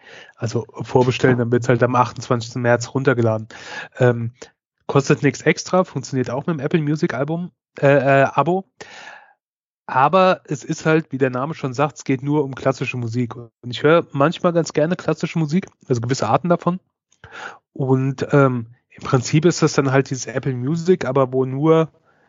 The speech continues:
klassische Musik dann drin ist. Und Apple hat angeblich den größten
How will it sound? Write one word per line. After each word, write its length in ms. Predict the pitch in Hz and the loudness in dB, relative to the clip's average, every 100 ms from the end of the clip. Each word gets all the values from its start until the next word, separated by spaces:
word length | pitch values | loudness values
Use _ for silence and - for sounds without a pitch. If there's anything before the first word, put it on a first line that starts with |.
| _ _ _ _ _ | _ _ _ _ _
klassische 500 | - - 139 170 - | -6 0 0 0 -2
Musik 420 | 143 139 127 170 - | -2 -2 -2 -2 2
dann 160 | 127 | 0
drin 260 | 113 - 113 | 0 -10 -8
ist. 220 | 110 - | -8 -12
Und 80 | 117 | -12
Apple 300 | 113 - 139 | -8 0 0
hat 140 | 127 123 | 0 -4
angeblich 560 | 127 131 139 160 139 | -6 -2 0 0 -2
den 140 | - 131 | -4 -8
größten 760 | - 139 147 - 151 143 143 | 0 2 2 0 -4 -4 -6